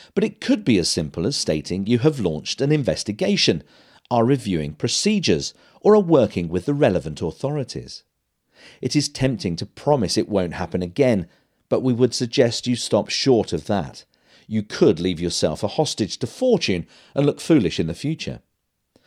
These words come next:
Outlining what you're doing to reduce the chances of it happening again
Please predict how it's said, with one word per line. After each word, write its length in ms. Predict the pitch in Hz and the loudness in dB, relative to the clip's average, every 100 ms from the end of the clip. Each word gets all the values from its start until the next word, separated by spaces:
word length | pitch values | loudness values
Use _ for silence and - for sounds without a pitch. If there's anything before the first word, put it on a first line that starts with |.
| _ - - | _ -8 0
Outlining 440 | 143 117 101 92 | 2 2 2 0
what 160 | 90 87 | -2 -2
you're 140 | 95 | -2
doing 380 | 87 120 131 104 | 2 2 4 2
to 100 | 90 | -2
reduce 480 | 90 82 - 196 - | -4 -2 0 0 0
the 80 | - | -2
chances 480 | - 104 87 90 | 0 0 0 -6
of 80 | 92 | -4
it 120 | 85 | -6
happening 420 | - 113 87 78 73 | -6 -8 -6 -6 -6
again 440 | 73 208 147 80 | -2 0 0 -4